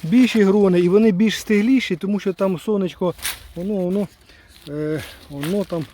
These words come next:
ви бачите, з тої сторони. І тут я тільки що, дивіться, ще зелене, воно свіже, якби з-, зламав грону. Тобто тут така воно грона потужна,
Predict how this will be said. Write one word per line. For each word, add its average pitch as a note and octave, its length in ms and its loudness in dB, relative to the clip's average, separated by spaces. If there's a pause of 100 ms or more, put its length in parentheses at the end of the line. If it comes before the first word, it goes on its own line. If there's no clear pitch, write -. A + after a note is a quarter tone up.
ви D3 160 -8
бачите, D3 380 -4
з - 80 -16
тої G3 180 -2
сторони. D#3+ 440 -6 (720)
І G3 240 2
тут G3+ 280 -2
я F#3+ 100 6
тільки F#3 280 -2
що, G#3+ 240 0 (280)
дивіться, D#3 300 -4
ще D#3+ 200 -6
зелене, D#3+ 440 0
воно C#3+ 200 -6
свіже, D#3+ 400 -8 (720)
якби D#3 340 -4
з-, C3+ 140 -6 (480)
зламав D#3+ 760 2 (260)
грону. F3+ 520 -2 (120)
Тобто D#3+ 200 -4
тут F#3+ 120 -6
така F3+ 240 0
воно E3 240 0
грона E3+ 320 0
потужна, F3 540 -4